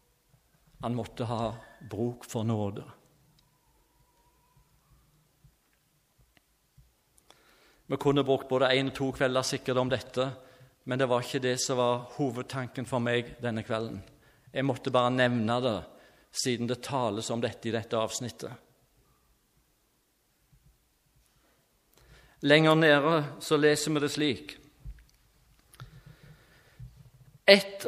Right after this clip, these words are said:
rettferdig menneskes bønn har stor kraft og virkning. Elias var et menneske under samme kår som vi. Han ba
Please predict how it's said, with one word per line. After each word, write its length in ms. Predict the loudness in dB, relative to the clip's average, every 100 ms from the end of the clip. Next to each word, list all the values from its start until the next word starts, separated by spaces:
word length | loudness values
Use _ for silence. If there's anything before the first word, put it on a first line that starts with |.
| 4
rettferdig 880 | 4 4 4 10 10 8 4 4 4
menneskes 800 | 6 6 6 4 2 0 0 2 8
bønn 380 | 8 8 4 0 -10 -20 -20 _ _ _ _ _ _ _ _ 4
har 200 | 8 10 8
stor 560 | 0 4 6 6 4 0
kraft 460 | 4 4 4 -4 2
og 80 | 4
virkning. 540 | 2 0 0 0 -2 -6 -16 -20 _ _ _ _ _ _ -20 _ _ _ _ -20 _ _ 6
Elias 720 | 8 10 6 8 8 8 6
var 280 | 6 8 8
et 140 | 4 6
menneske 560 | 6 6 2 0 2
under 220 | 2 4
samme 440 | 2 4 4 2 -2
kår 280 | 2 2 2
som 240 | 0 0 2
vi. 320 | 2 2 -2 -12 -20 _ _ _ _ _ -20 -20 _ _ _ 4
Han 220 | 6 8
ba 240 | 10 10